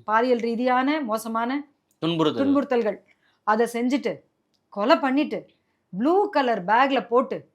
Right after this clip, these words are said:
Speaker 1: எடுத்துக்கிட்டு போய் எரிச்சிட்டார் சார், எல்லாம் நாங்க கண்டுபிடிச்சிட்டோம்" அப்படின்னு சொல்றாங்க. இதை காலையிலேயே சொல்லிடுறாரு. இவங்களுடைய வழக்கினுடைய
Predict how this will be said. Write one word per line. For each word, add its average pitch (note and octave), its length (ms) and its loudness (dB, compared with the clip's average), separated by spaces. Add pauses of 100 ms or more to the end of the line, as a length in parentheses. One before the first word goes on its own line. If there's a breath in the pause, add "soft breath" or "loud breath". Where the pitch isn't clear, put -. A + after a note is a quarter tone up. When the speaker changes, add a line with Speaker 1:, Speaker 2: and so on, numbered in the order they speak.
(480)
Speaker 1:
எடுத்துக்கிட்டு C#4+ 420 0
போய் A3+ 300 -2
எரிச்சிட்டார் A#3 360 -4
சார், F3+ 380 -8 (720)
எல்லாம் A#3 240 -2
நாங்க F#3+ 320 -6
கண்டுபிடிச்சிட்டோம்" G#3 520 -8 (200)
அப்படின்னு A3+ 420 -2
சொல்றாங்க. F3 380 -8 (640)
இதை B3+ 220 2
காலையிலேயே C#4+ 500 4
சொல்லிடுறாரு. G3 460 -4 (720)
இவங்களுடைய D4+ 480 2
வழக்கினுடைய C4 540 2